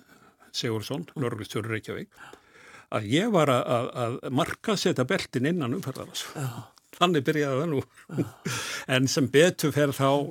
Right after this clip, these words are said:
Speaker 1: hérna, Íslendingar eru skynsöm þjóð, ég segi alltaf að, að, og sagði á þessum tíma, sko, áttatíu prósent landsmanna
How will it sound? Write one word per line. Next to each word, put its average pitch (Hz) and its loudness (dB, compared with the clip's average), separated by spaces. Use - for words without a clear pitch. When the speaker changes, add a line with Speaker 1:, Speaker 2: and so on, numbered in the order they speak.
Speaker 1:
hérna, 127 -2
Íslendingar 139 0
eru 139 2
skynsöm 147 0
þjóð, 156 4
ég 120 -4
segi 135 0
alltaf 127 -2
að, - -8
að, 117 -4
og - -14
sagði 127 0
á 127 2
þessum 127 -2
tíma, 151 -2
sko, - -6
áttatíu 139 0
prósent 139 -2
landsmanna 139 0